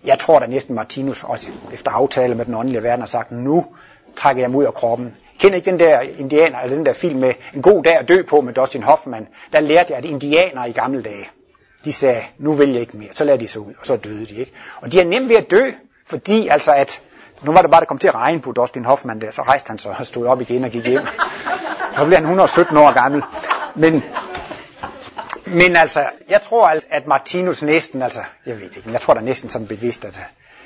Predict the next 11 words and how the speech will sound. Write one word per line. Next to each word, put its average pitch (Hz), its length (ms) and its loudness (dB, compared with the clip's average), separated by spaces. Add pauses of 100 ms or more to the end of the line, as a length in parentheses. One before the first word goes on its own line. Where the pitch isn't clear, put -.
han 117 140 -14
kunne - 120 -12
se, 151 120 -2
at 135 60 -2
han 120 100 -10
skulle 147 300 2
ikke 135 200 -6 (100)
tilbage 117 580 -4
og, 98 140 -14 (340)
og, 113 440 -2
og, 117 240 -8